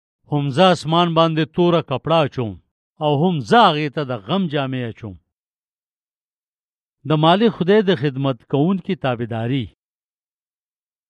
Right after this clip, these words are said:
خدای تعالی ما له د یو استاد جبه راکړې ده، د دې دپاره چې ستړو خلکو له تسلي ورکم. هر سهار هغه ما پاسوي او هغه زما په زړه کې دا جذبه اچوي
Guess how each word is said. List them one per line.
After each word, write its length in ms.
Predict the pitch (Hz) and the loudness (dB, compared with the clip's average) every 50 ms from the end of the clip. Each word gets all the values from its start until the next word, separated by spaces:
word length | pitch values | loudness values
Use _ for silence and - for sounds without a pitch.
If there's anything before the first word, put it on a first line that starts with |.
| _ _ _ _ _ _ _ | _ _ _ _ _ _ _
خدای 300 | - 123 117 139 143 139 | 0 4 4 6 6 4
تعالی 360 | - 143 139 139 143 143 143 | 4 4 4 6 6 6 4
ما 180 | 143 139 143 143 | 6 6 4 4
له 120 | 147 147 147 | 4 4 2
د 80 | 131 143 147 | 2 2 4
یو 120 | 147 151 147 147 | 4 4 4 2
استاد 520 | 135 - - - 156 156 165 156 120 101 | 0 -4 -6 -2 0 0 0 0 -2 -2
جبه 220 | 110 147 151 185 196 | 0 2 2 2 2
راکړې 440 | 196 196 185 143 - 147 127 127 117 | 2 0 0 -2 -4 -4 -4 -4 -6
ده، 160 | 113 107 92 80 - _ _ _ _ _ _ _ _ - | -6 -8 -10 -12 -16 _ _ _ _ _ _ _ _ -10
د 100 | 117 131 135 120 | -6 -6 -4 0
دې 120 | 127 180 202 185 | 2 4 4 4
دپاره 420 | 165 147 - 139 131 131 131 147 | 4 2 0 0 0 0 0 -2
چې 120 | - - 190 143 - | -4 -4 -6 -8 -8
ستړو 300 | - - 214 226 196 151 | -2 0 2 2 2 2
خلکو 360 | - - 127 123 120 - 139 | -2 -4 -6 -8 -6 -6 -4
له 120 | 143 165 190 | -4 -4 -4
تسلي 500 | - - 147 - - 127 110 110 156 226 | -4 -6 -8 -8 -6 -8 -6 -2 -2 0
ورکم. 400 | 233 196 147 120 - - 104 92 82 - _ _ _ _ _ _ _ _ _ _ | 0 0 -2 -4 -6 -10 -14 -14 -16 -18 _ _ _ _ _ _ _ _ _ _
هر 180 | - 165 226 226 | 0 2 2 2
سهار 400 | - - 170 160 151 180 202 196 | 2 0 0 0 2 4 4 4
هغه 220 | 170 147 147 185 | 2 2 2 0
ما 200 | 175 170 185 190 | 0 2 0 -2
پاسوي 540 | 180 - 156 139 123 - - 180 196 170 120 95 80 - _ _ _ _ _ _ _ _ - | -2 -2 -2 -4 -4 -2 -2 0 0 0 -2 -6 -10 -16 _ _ _ _ _ _ _ _ -2
او 80 | 139 139 | 2 2
هغه 180 | 147 143 143 156 | 4 4 2 2
زما 340 | 135 131 147 143 151 151 120 - | 2 2 2 4 4 6 4 4
په 120 | - 151 | 4 0
زړه 340 | 135 104 98 110 120 190 202 | -2 -2 -2 0 2 2 2
کې 220 | - - 175 165 180 196 - _ _ _ _ _ _ _ _ - | 2 0 -2 -4 -4 -4 -8 _ _ _ _ _ _ _ _ -8
دا 180 | 110 160 185 202 | -2 0 0 0
جذبه 440 | 170 120 143 135 98 113 123 214 240 233 | 0 0 -4 -4 -4 -4 -2 0 2 2
اچوي 320 | 185 - - 147 123 110 | 2 0 -2 -4 -6 -6